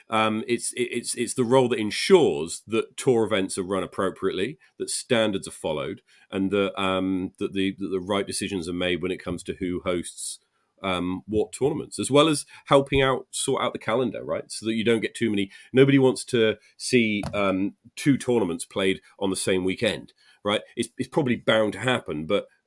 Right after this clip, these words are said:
as much as possible, we should try to avoid it so that, so that mo-, more people can get to more events.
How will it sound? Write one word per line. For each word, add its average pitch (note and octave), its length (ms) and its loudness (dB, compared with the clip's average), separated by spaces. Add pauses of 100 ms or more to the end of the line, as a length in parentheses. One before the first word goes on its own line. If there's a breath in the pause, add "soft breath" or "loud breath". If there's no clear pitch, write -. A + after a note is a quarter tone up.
(200)
as B2 120 -2
much C#3 300 4
as - 60 -8
possible, G#2 420 -2
we A2 100 -2
should C3+ 140 -8
try E3 180 -2
to F3 120 2
avoid G3 320 2
it - 180 -8 (340 loud breath)
so - 180 2
that, C3 340 4
so C#3 160 -2
that C3 220 2
mo-, B2+ 340 6
more C#3+ 260 8
people D3 380 0
can C#3+ 160 0
get D#3+ 180 -2
to - 100 -6
more F2 220 0
events. - 540 -14